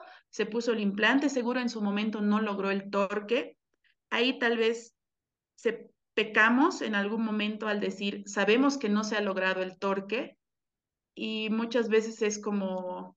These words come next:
vemos qué pasa, ¿no? Cuando sabemos que no va a haber una integración. O sea, cuando hay, no hay un buen torque, no se va a integrar por más de que tú lo dejes muchísimo tiempo, ¿no?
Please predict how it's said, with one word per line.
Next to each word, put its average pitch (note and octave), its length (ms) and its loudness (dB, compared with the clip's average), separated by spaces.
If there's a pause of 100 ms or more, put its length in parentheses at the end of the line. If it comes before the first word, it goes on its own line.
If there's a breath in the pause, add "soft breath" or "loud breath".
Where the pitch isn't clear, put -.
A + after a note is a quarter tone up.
vemos A3 380 2
qué G#3 120 0
pasa, G#3+ 440 0
¿no? G3 220 -4
Cuando G3 500 -2
sabemos A3+ 540 2
que G3+ 140 -4
no A3 140 0
va A#3 80 2
a - 20 2
haber G#3 180 2
una G3 120 -2
integración. F3+ 760 -6 (100)
O - 200 -20
sea, A#3 120 -6
cuando B3 400 -2
hay, C#4 380 -2
no B3+ 200 0
hay C#4 140 4
un B3+ 160 4
buen B3 220 -2
torque, A#3 320 -2
no A#3+ 120 -2
se B3 120 -6
va A3 60 -4
a G#3+ 40 -2
integrar F#3+ 480 -2
por G3 140 -4
más F#3+ 140 -4
de G2 80 -6
que F#2+ 100 -8
tú G2 100 -4
lo F#2+ 140 -2
dejes F#2 320 -6
muchísimo G3 480 -10
tiempo, G#3 440 -2
¿no? G#3+ 300 -4